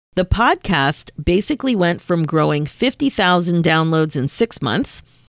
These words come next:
to growing a hundred and seventy-eight thousand downloads in six months. That's how things have grown. So my take on this really is about showing up and committing to the project.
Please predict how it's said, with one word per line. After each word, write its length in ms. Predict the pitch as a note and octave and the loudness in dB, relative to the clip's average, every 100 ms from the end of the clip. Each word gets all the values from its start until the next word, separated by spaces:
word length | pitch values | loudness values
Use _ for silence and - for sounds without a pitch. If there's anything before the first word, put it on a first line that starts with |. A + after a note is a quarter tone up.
| _ - | _ -4
to 100 | B3 | -4
growing 420 | G3+ G#3 G3+ G3+ | 0 2 2 2
a 60 | G3 | 2
hundred 400 | F#3 F#3 F#3 - | 2 2 2 0
and 140 | F3+ | -4
seventy-eight 800 | - D#3+ D3+ D#3 - - F3+ - | -2 -2 0 -2 -2 0 0 0
thousand 440 | - C3+ C3+ C#3+ C#3 | -2 -2 0 -2 -2
downloads 640 | C#3+ C3 B2+ A#2 A2+ - D3+ | -2 -4 -4 -6 -6 -6 -2
in 160 | C#3 | -2
six 320 | - C3+ - | 0 -4 -4
months. 320 | B2 G2+ - - | -8 -8 -8 -4
That's 420 | D3+ E3+ - - _ _ | -2 -2 -6 -14 _ _
how 220 | C#3+ D#3 C#3 | -6 -4 -2
things 380 | - C#3 C3+ | -2 -4 -4
have 160 | C3+ B2 | -6 -8
grown. 360 | C#3 B2 G#2+ - _ _ _ _ _ _ - | -8 -8 -8 -12 _ _ _ _ _ _ -6
So 180 | - B3+ | 0 2
my 160 | B3+ | 0
take 320 | B3+ E4+ G4+ F4+ | 0 0 2 2
on 140 | A#3 | 2
this 200 | G#3 F#3 | 2 2
really 380 | F#3+ G#3+ A3+ - | 2 2 2 2
is 180 | E3 D#3 | 2 0
about 320 | C#3+ C3+ C#3 | -2 -4 -4
showing 420 | - F3 A3 B3 | -2 2 2 2
up 280 | F#3 F3 - | 2 0 -2
and 140 | D#3+ D#3+ | -2 0
committing 440 | D#3+ D3 C#3 C#3 | 0 0 0 -2
to 100 | - | -6
the 100 | C#3+ | -8
project. 600 | - C3 B2 A#2+ - - | -4 -4 -4 -6 -8 -14